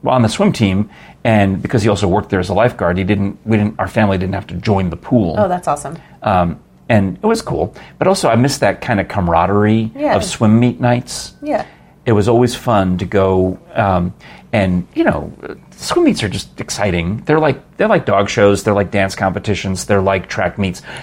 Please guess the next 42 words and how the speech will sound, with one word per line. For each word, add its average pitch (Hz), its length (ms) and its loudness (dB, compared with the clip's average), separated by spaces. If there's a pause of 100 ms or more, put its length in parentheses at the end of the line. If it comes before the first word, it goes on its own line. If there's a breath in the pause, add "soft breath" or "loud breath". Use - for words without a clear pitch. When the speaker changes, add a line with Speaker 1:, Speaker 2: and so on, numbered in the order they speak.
(140)
Speaker 1:
Uh, 127 80 2
they're 139 100 2
like, 107 200 0 (160)
a 165 200 0
lot 147 120 2
of 139 80 2
these 117 160 0
things 113 200 2
I 101 100 2
see 113 200 0
the 85 80 0
same 92 380 0
overlap, 87 480 0
but 110 100 -2
swim 127 240 0
meets 92 240 0
were 98 80 0
always 92 220 0
fun 90 240 -2
when 87 100 -4
Frank 90 220 -6
had 92 100 -10
a 90 60 -12
swim - 180 -12
meet. 80 140 -12 (500 loud breath)
Well, 120 440 2
we 151 100 2
don't 147 100 2
have 131 160 2
a 98 60 0
community 101 380 2
pool 98 480 0
in 98 160 0
this 87 140 -2
subdivision. 92 580 -4
This 98 180 -6
is - 100 -10
just - 160 -16
a - 40 -16
pretty 92 240 -6
basic - 520 -8 (540 loud breath)
place. 110 360 0